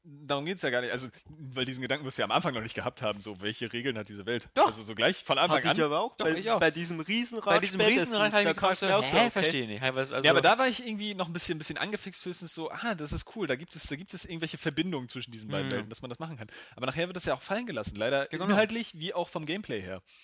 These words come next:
Speaker 1: So, außer dieser eine Szene, wo, wo du halt der Cat da wirklich mal durch, durch, ähm, dieses Gebäude hilfst,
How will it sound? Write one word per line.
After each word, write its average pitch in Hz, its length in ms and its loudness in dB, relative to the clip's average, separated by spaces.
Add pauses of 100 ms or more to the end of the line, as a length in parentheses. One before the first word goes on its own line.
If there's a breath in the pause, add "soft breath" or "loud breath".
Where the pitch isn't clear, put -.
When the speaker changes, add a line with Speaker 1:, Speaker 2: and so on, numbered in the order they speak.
(280 loud breath)
Speaker 1:
So, 117 160 -4
außer 127 220 0
dieser 143 180 2
eine 151 200 0
Szene, 160 300 -2
wo, 147 200 -4
wo 139 120 -8
du 139 220 -2
halt 135 140 -2
der 120 80 0
Cat 151 240 -8
da 143 160 -4
wirklich 139 220 -16
mal 127 200 -6
durch, 120 340 -12
durch, - 360 -12
ähm, 110 420 -14 (120)
dieses 110 280 -16
Gebäude 139 300 -4
hilfst, 202 400 -8